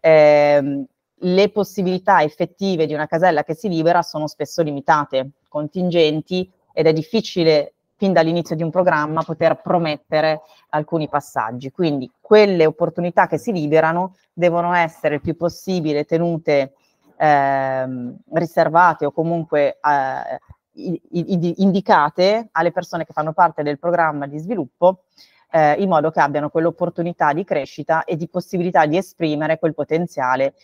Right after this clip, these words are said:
e quell'attitudine di cui parlavamo all'inizio. Questo dovrebbe garantirci quindi anche di rispondere meglio alle attese dei candidati, che in quel colloquio, eh, iniziale che dovrebbe essere stato fatto,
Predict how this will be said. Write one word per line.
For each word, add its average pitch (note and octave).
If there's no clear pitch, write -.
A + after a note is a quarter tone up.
e E3
quell'attitudine C#3+
di C3
cui C3
parlavamo B2
all'inizio. A2+
Questo -
dovrebbe G3+
garantirci F3+
quindi E3+
anche D#3
di E3
rispondere E3+
meglio F3+
alle D#3
attese D3
dei D#3+
candidati, C#3
che -
in D3
quel D3+
colloquio, D#3
eh, C#3
iniziale D3
che -
dovrebbe D3+
essere D3
stato D#3+
fatto, E3+